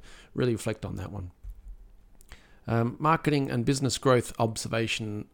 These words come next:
number two, it helps to understand the jobs to be done method. So this is very much linked to the first tip or observation, but the jobs to be done method is a, a marketing idea or a methodology or something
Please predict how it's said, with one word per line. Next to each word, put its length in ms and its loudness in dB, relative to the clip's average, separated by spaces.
number 260 -4
two, 480 0
it 120 2
helps 260 6
to 160 -2
understand 580 2
the 60 0
jobs 440 2
to 120 0
be 160 0
done 380 -2
method. 400 -8
So 160 -2
this 200 -2
is 60 -8
very 220 0
much 420 -4
linked 300 -2
to 100 -2
the 140 -2
first 500 2
tip 260 -2
or 100 -2
observation, 760 -4
but 120 2
the 60 2
jobs 300 2
to 120 -8
be 120 4
done 320 2
method 300 -2
is 120 0
a, 160 2
a 120 -2
marketing 840 0
idea 500 2
or 460 0
a 160 -4
methodology 800 -2
or 40 -2
something 300 -6